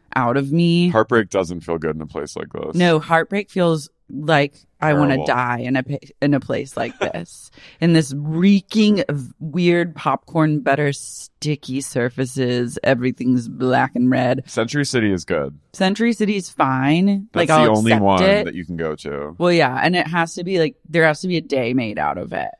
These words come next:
Speaker 1: where
Speaker 2: The
Speaker 1: you
Speaker 2: Grove?
Speaker 1: head to the Westfield, you, like, hit Nordstrom, you might get a Din Tai Fung moment, you might go to Shake Shack, or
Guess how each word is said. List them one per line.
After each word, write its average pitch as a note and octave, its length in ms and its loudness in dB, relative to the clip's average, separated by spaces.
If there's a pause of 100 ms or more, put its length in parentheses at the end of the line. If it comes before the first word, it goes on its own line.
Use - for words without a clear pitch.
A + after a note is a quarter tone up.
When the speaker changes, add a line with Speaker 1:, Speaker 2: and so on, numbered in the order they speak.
Speaker 1:
where D#3+ 120 2
Speaker 2:
The E3 40 6
Speaker 1:
you D#3+ 60 6
Speaker 2:
Grove? G#2+ 200 4
Speaker 1:
head E3 320 4
to F3 60 -10
the F#3+ 120 0
Westfield, D3 1000 0
you, D3 200 -2
like, C#3 320 0 (340)
hit - 320 -2
Nordstrom, D3 960 2 (320)
you E3 140 0
might D#3+ 280 2
get E3+ 160 2
a E3+ 60 4
Din E3 260 -2
Tai D3 220 -2
Fung F#3 360 0
moment, F3+ 480 0
you F3+ 60 0
might D3+ 180 2
go D3+ 100 -2
to C3 60 -4
Shake C3 320 -4
Shack, D#3 540 -4 (400)
or D#3 640 -2